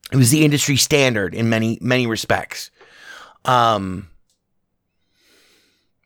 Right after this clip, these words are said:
and this went on. Th-, th-, th-, this domination went on for over half a decade. But the bottom line was,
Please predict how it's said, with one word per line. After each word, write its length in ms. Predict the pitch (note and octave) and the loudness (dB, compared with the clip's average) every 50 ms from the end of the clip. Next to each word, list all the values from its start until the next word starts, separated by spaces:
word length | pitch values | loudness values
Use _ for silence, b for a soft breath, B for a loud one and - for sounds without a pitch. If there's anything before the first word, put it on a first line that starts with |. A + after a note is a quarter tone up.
| _ | _
and 160 | - E3+ F#3 | 2 4 4
this 160 | G3+ G3 - - | 4 2 4 4
went 160 | F#3+ D#3+ D3+ | 4 4 6
on. 280 | F3+ G3+ F#3+ B2+ A2+ | 6 6 4 4 2
Th-, 160 | B2 C#3+ C#3+ C3 | -2 -4 -4 -4
th-, 220 | A#2+ C3 A#2+ A#2+ | -6 -8 -8 -4
th-, 160 | B2 C#3 B2+ A2+ | -4 -4 -4 0
this 200 | A2+ C#3 B2+ - | -2 -2 0 2
domination 520 | - D3 C#3 C3+ C3 C3 B2 - B2+ C3 | 2 2 2 2 2 0 0 0 2 2
went 120 | A#2+ A#2+ | 4 4
on 100 | A#2 A2+ | 2 2
for 280 | G#2 - B2 A#2 G#2+ - | 0 2 2 2 2 2
over 400 | - - D3 E3 D#3 C3+ C3 A2+ | 2 4 4 4 4 4 2 2
half 240 | G#2 B2 B2 A2 G#2 | 2 2 0 0 0
a 60 | A#2 | -4
decade. 580 | G#2+ A#2+ D3+ D#3+ - - A2 G#2 G2+ F#2+ F#2 - b b b b b b b b _ - | 0 0 0 0 0 -4 -4 -4 -4 -6 -8 -10 b b b b b b b b _ 4
But 260 | D3 C#3 C3 - - _ _ _ _ _ _ _ _ _ _ | 4 4 4 0 -4 _ _ _ _ _ _ _ _ _ _
the 100 | - D#3 | 0 2
bottom 280 | C3 F3+ E3+ E3+ E3+ D#3+ | 4 4 4 4 4 2
line 280 | E3 F#3 G#3+ G#3+ F#3 | 2 2 2 2 2
was, 580 | D#3+ C3+ B2 B2 B2 A#2+ A#2+ B2+ - - - - | 2 2 2 2 0 0 -2 -4 -6 -10 -16 -18